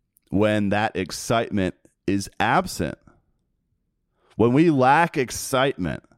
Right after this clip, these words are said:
something has to take its place. It could be laziness, half-heartedness, dread, fear.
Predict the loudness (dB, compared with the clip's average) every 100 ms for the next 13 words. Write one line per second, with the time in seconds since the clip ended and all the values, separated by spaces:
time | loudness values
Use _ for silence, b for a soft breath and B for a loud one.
0 | _ _ _ _ _ _ _ _ _ _
1 | _ _ _ _ _ _ _ _ _ _
2 | _ _ _ -6 -4 -2 -2 -2 -2 -2
3 | -4 -6 -4 -4 -4 -8 -4 -2 0 -2
4 | -8 -18 -20 _ _ _ _ _ _ _
5 | _ _ _ _ _ _ -20 -4 -2 -2
6 | -2 -2 -6 b b b b -6 -2 0
7 | 0 -2 -2 -4 -8 -18 _ -8 -6 -6
8 | -2 0 0 0 0 -2 -4 -10 -18 _
9 | _ _ -4 -2 0 2 2 2 -2 -8
10 | _ _ _ _ _ _ _ _ -8 -4
11 | 2 4 6 4 0 -4